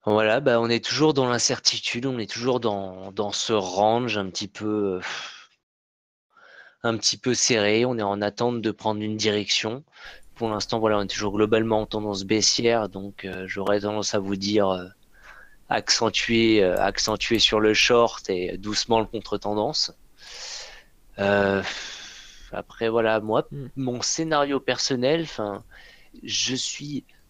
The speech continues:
Speaker 1: par rapport à ce que
Speaker 2: On donne pas de
Speaker 1: B T C nous
Speaker 2: conseils
Speaker 1: a fait dans le passé.
Speaker 2: d'investissement, hein.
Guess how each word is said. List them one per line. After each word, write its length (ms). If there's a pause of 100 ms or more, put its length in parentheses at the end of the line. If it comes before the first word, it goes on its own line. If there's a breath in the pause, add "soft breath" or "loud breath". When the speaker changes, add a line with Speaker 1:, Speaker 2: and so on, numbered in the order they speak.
(380)
Speaker 1:
par 140
rapport 280
à 60
ce 100
que 120
Speaker 2:
On 20
donne 180
pas 120
de 40
Speaker 1:
B 40
T 20
C 80
nous 60
Speaker 2:
conseils 160
Speaker 1:
a 20
fait 60
dans 60
le 80
passé. 140
Speaker 2:
d'investissement, 600
hein. 100